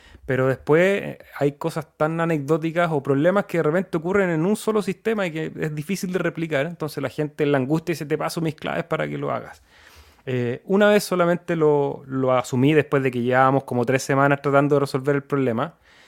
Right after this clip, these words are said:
Y el tipo me decía, "Por favor, por favor, te paso mis llaves". Y, y al final era un problema que no pudimos encontrar, que era de su computador, porque abriéndola en otro software no hubo problema.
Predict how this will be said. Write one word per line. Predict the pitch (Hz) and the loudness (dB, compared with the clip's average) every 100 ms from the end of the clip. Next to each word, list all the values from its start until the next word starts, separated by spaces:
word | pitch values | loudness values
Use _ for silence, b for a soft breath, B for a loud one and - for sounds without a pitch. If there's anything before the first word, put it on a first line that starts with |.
| b | b
Y | - | -6
el | 120 | -4
tipo | 147 139 | 0 2
me | |
decía, | 131 - 127 | 2 2 -2
"Por | 127 | 0
favor, | - 127 131 127 | 2 4 4 2
por | - | -2
favor, | - 127 | -2 0
te | - | 0
paso | 127 123 123 | -4 -2 -4
mis | 117 | -4
llaves". | 120 123 120 120 | 0 0 2 -2
Y, | 120 - - - - _ _ | -6 -12 -20 -20 -20 _ _
y | 139 | -4
al | |
final | - 139 143 | -2 0 4
era | 151 | 2
un | 143 | 2
problema | 139 147 151 | 0 2 0
que | 139 | 0
no | 147 | -2
pudimos | 151 175 180 | 0 2 2
encontrar, | 175 160 151 165 185 202 | 0 -2 -2 0 0 0
que | 151 | 2
era | 147 | 2
de | |
su | 143 135 | 2 -2
computador, | 139 - 143 139 170 | -4 -2 0 0 0
porque | 165 143 123 | -6 -6 -2
abriéndola | 123 135 135 131 | 0 0 0 -2
en | 131 | -2
otro | 131 135 135 131 | -2 -2 0 -2
software | 123 - 135 143 147 | -4 -8 -4 -4 -4
no | - 123 | -6 -4
hubo | 131 | -4
problema. | 120 120 123 135 143 151 | -2 -2 0 2 0 -4